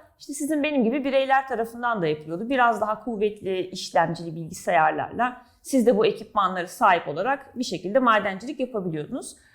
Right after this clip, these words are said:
Sonra tabii talep arttıkça, hacim büyüdükçe bu iş bir sektöre dönüştü ve dolayısıyla madencilik şirketleri ortaya çıktı. Haliyle şirketler de en düşük maliyet neredeyse oraya doğru meyletmeye başladılar.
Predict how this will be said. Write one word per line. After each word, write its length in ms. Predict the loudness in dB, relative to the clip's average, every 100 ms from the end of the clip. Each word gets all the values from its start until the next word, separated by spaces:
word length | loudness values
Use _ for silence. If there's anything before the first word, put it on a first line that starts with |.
| _
Sonra 360 | 0 2 2 0
tabii 360 | -2 -2 -4
talep 320 | -4 -2 4
arttıkça, 640 | 4 4 0 -12 -4 -2 0
hacim 320 | -2 0 0
büyüdükçe 560 | 0 0 -4 -6 -6 -2
bu 100 | -4
iş 240 | -4 -8
bir 120 | -10
sektöre 580 | -10 -2 -2 0 0 0
dönüştü 400 | 0 -6 -10 -6 -6 -8 _ _ -2
ve 100 | 2
dolayısıyla 480 | 6 4 4 0 2
madencilik 560 | 4 4 2 -2 -4
şirketleri 520 | -6 -6 -6 -6 -6 -6
ortaya 320 | -8 -10 -16
çıktı. 400 | -18 _ -6 -6 _ _ _ _
Haliyle 520 | 4 6 8 6 4
şirketler 680 | 4 0 0 0 6 4 4
de 160 | 2 2
en 380 | 2 -2 0
düşük 240 | -2 -4 -2
maliyet 460 | 2 2 2 -2
neredeyse 460 | -2 -2 -2 -10 -6
oraya 300 | -4 -2 -2
doğru 400 | -4 0 0 0
meyletmeye 600 | -2 -4 -4 -4 -4 0
başladılar. 640 | 2 2 0 -8 -4 -2 -4